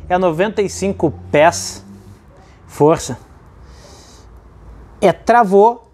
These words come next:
dá um negocinho pro lado e resolveu. Não arrocha isso daqui, tá? Quando for trocar teus pneus, vai no mecânico lá, pede pra ele fazer direitinho isso daqui, porque senão tu vai se arrebentar. Tá?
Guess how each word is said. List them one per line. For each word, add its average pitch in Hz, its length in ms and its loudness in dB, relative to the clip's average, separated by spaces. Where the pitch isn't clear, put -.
dá 180 260 0
um 196 60 0
negocinho 185 440 -4
pro 175 160 -6
lado 156 320 2
e 156 40 -2
resolveu. 131 560 -2
Não 156 240 -2
arrocha 170 680 2
isso - 200 -14
daqui, 107 340 -10
tá? 104 400 -12
Quando 127 200 -2
for 143 280 0
trocar 123 400 -2
teus 131 180 -4
pneus, 113 560 -2
vai 101 280 -8
no 117 100 -2
mecânico 113 580 -6
lá, 107 240 -2
pede 120 360 -6
pra 131 160 -2
ele 123 160 -2
fazer 113 260 -6
direitinho 113 480 -4
isso 104 160 -10
daqui, 98 240 -8
porque - 180 -14
senão 110 220 -8
tu 110 100 -14
vai 110 120 -4
se 123 120 -8
arrebentar. 110 720 -4
Tá? 208 320 4